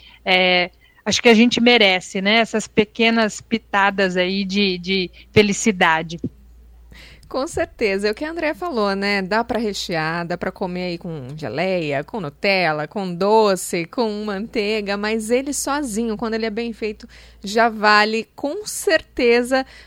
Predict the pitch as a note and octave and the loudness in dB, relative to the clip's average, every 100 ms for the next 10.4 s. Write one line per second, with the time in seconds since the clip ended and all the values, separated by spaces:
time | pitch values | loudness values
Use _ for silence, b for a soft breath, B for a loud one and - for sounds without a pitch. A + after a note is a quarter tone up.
0 | - A3 G3+ - A3 - C4 G#3 C4 B3+ | -4 0 0 0 -2 2 2 4 2 2
1 | A3+ G3+ A3+ F#3 F#3 G#3 G3+ A3+ G3+ G#3 | 0 -2 -2 0 -2 -4 -2 -2 0 0
2 | A3 G#3 G3+ G3+ G3 - A3+ - - G#3+ | 0 0 -2 0 -2 -2 -4 -4 -2 0
3 | G#3+ A3 A3 G#3 G#3 G#3 G#3+ G3+ F#3+ F#3+ | 2 2 0 -4 -6 -6 -4 -2 0 -2
4 | - B B B G3+ G#3+ A3+ A3+ - _ | -6 B B B -2 2 4 2 -2 _
5 | - - B3 C4 D#4 E4+ C#4+ C4+ A#3+ C4 | -6 0 0 0 -4 -2 -2 2 0 2
6 | C4+ B3+ C4 - D4+ - G#3+ G3 G3 F#3+ | 0 0 0 -2 -6 -4 -2 -2 -2 -2
7 | F#3+ F#3+ A3+ A#3+ A#3 - C#4 C4 A#3+ B3+ | -2 -4 -4 -4 -4 -2 -2 0 -2 0
8 | C#4 C#4+ - C#4 C4 C4+ C4 B3+ A#3 A3 | 0 -2 -4 -2 -2 0 0 0 0 4
9 | A3+ A#3 B B - A3 A3 - C4+ B3 | 4 2 B B -2 0 0 0 0 2
10 | C4+ C#4 - C4+ | 0 -2 0 0